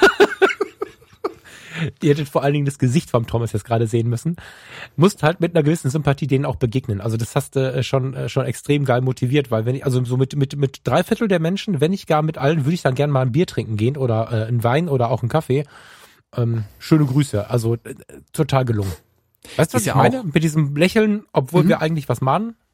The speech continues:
Speaker 1: Das ist ja
Speaker 2: Es ist
Speaker 1: wahrscheinlich
Speaker 2: ja
Speaker 1: der
Speaker 2: auch
Speaker 1: Witz,
Speaker 2: ein,
Speaker 1: ne?
Speaker 2: ein starker Kontrapunkt irgendwie. Also diese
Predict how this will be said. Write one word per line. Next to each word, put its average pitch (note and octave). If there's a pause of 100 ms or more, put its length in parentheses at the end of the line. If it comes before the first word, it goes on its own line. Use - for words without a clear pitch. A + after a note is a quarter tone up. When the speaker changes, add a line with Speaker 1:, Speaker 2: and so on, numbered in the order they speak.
(120)
Speaker 1:
Das -
ist -
ja -
Speaker 2:
Es -
ist -
Speaker 1:
wahrscheinlich B2
Speaker 2:
ja D3
Speaker 1:
der A2+
Speaker 2:
auch B2+
Speaker 1:
Witz, -
Speaker 2:
ein, B2+
Speaker 1:
ne? A2
Speaker 2:
ein A2
starker A2
Kontrapunkt A2
irgendwie. E2+
Also G2+
diese F#2+